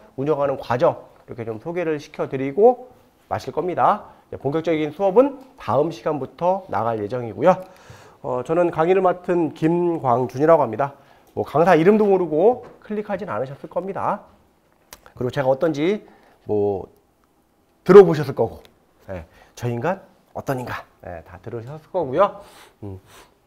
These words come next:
근데 좀 와전된 것도 있어요. 예, 와전된 것도 있습니다. 이에는 이, 눈에는 이, 눈에는 눈이에요.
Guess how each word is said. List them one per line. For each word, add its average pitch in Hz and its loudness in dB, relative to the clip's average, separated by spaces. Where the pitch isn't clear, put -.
근데 135 -2
좀 226 -2
와전된 208 2
것도 262 -6
있어요. 185 -8
예, 92 -14
와전된 117 -8
것도 180 -12
있습니다. 160 -12
이에는 170 8
이, 170 0
눈에는 147 2
이, 131 -6
눈에는 143 2
눈이에요. 135 -2